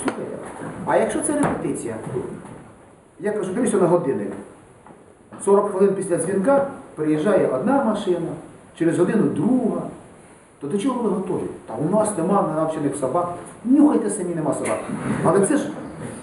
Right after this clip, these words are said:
це ж, що ви робите? От ви, ви стоїте, пеньки,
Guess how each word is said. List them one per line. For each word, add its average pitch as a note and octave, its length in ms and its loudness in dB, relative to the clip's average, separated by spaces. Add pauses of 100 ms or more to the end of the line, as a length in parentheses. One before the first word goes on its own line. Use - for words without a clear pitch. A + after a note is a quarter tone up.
це C4 120 4
ж, E3+ 120 0 (300)
що C#4+ 180 2
ви C4 100 2
робите? - 340 0
От - 140 0
ви, D4 80 4 (280)
ви A3+ 80 6
стоїте, G3 580 2 (140)
пеньки, G3 400 4